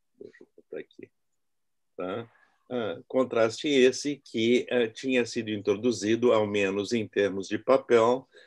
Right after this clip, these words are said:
ah, no projeto trazido por, ah, Grandjean de Montigny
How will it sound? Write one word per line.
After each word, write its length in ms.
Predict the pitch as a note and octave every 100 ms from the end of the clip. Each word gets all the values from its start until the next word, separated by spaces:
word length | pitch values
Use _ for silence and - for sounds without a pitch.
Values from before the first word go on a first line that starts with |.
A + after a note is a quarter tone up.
| _
ah, 240 | - C3+ B2+
no 300 | B2 A#2+ A#2+
projeto 600 | C3 B2 G#2+ G#2 G2+ G#2+
trazido 720 | G#2 G2+ F#2+ G2 G2 F#2 F#2
por, 320 | - F#2 F2 - -
ah, 320 | F2+ E2+ E2+
Grandjean 520 | A2+ B2 A#2+ G#2 G2
de 120 | F2+
Montigny 760 | F#2+ F#2+ F#2 - B2 G2+ A2+ A#2+